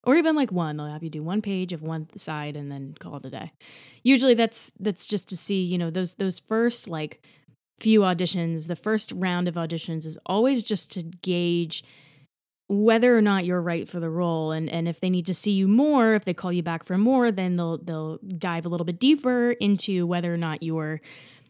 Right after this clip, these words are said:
you're, you have the right skill set for the role, or if you fit in the, in the show, in the world of the show, against other people in the show.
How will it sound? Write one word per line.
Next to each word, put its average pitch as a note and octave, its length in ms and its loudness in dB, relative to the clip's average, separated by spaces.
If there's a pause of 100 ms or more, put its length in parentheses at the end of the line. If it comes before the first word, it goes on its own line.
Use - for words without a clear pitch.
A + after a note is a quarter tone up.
(380)
you're, D#3 460 -4
you F3+ 160 -4
have F#3 200 -4
the E3+ 80 0
right D3 180 -6
skill F#3 320 0
set B3+ 260 -2
for C4+ 140 0
the C4+ 80 4
role, D#4 420 0
or F#3 380 2
if F3 240 -4
you F3 80 -4
fit F#3+ 260 -2
in E3 240 -4
the, D3+ 260 -6
in D#3+ 120 -4
the D3+ 80 -6
show, G3+ 480 2
in G#3 80 4
the E3+ 80 0
world D#3 200 -4
of D3+ 100 -4
the E3 60 -4
show, G3 480 0
against E3 440 -4
other A#3 160 0
people A3 260 -4
in G3+ 60 2
the F#3+ 80 0
show. E3 420 -4